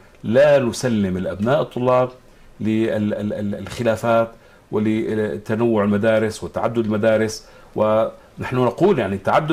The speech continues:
الإجابات الصحيحة هو لمصلحة الطالب ولن يخسر الطالب شيء، لكن بالمقابل لا نرهق الطالب فيما هو خارج الحدود المدرسية.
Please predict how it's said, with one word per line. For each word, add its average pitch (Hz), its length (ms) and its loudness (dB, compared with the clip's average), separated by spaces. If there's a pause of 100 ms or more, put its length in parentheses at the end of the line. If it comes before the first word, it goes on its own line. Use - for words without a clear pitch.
الإجابات 143 520 4
الصحيحة 135 600 -4 (260)
هو 123 60 4
لمصلحة 117 440 -2
الطالب 117 380 0
ولن 139 340 0 (240)
يخسر 120 280 -2
الطالب 107 320 0
شيء، 98 220 -4
لكن 107 300 -2
بالمقابل 185 600 2 (460)
لا 143 260 2
نرهق 180 340 2
الطالب 147 420 2 (380)
فيما 131 260 0
هو 143 340 2 (260)
خارج 139 560 0
الحدود 104 520 -4
المدرسية. 82 640 -10